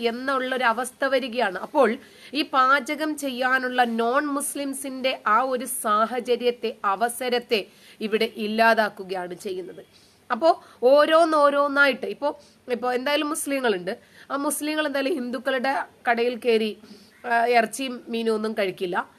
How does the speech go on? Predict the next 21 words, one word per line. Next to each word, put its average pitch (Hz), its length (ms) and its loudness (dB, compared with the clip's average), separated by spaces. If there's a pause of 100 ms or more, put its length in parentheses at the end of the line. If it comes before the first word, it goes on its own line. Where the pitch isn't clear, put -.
(240)
കാരണം 269 180 6
അവർക്ക് 262 260 0
ഹലാൽ 262 560 4
തന്നെ 202 180 0
വേണം. 180 300 -4 (140)
അതുകൊണ്ട് 294 360 0
അവരങ്ങനെ 254 440 2
കഴിക്കുള്ളൂ. 208 380 -4
അപ്പോ 311 260 -4 (240)
ഒരു 277 160 2
നോൺ 277 360 0
മുസ്ലിം 294 500 -4
ആണ് 277 240 0
ഒരു 277 120 -2
ഹോട്ടൽ 269 540 -2
തുടങ്ങുന്നതെങ്കിൽ 247 840 -4
പോലും 254 680 4 (200)
അവിടെ 208 360 -2 (100)
ഹലാൽ 254 560 4
ഫുഡ് 262 440 -4 (180)
തന്നെ 254 360 2